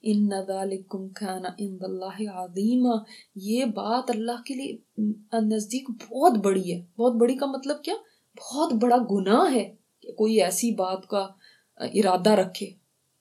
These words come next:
ऐसी बात का सोचना। आप सल्लल्लाहु अलैहि वसल्लम की अज़वाज दुनिया में भी आपकी अज़वाज हैं और जन्नत में भी वो आपकी बीवियां होंगी।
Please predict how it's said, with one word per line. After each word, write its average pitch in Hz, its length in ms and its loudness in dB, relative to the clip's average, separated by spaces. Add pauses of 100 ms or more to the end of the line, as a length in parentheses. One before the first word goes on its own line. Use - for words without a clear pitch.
(180)
ऐसी 185 300 0
बात 190 260 -4
का 208 120 -2
सोचना। 208 720 0 (920)
आप 190 200 2
सल्लल्लाहु 196 340 0
अलैहि 196 120 -2
वसल्लम 202 300 -4
की - 220 -8
अज़वाज 185 640 2 (160)
दुनिया 240 420 6
में 311 180 2
भी 302 120 4
आपकी 254 340 2
अज़वाज 240 460 2
हैं 277 180 -14 (400)
और 285 600 4 (260)
जन्नत 240 640 6
में 262 200 2
भी 254 120 2
वो 294 140 0
आपकी 233 320 0
बीवियां 196 400 -4
होंगी। 180 360 -8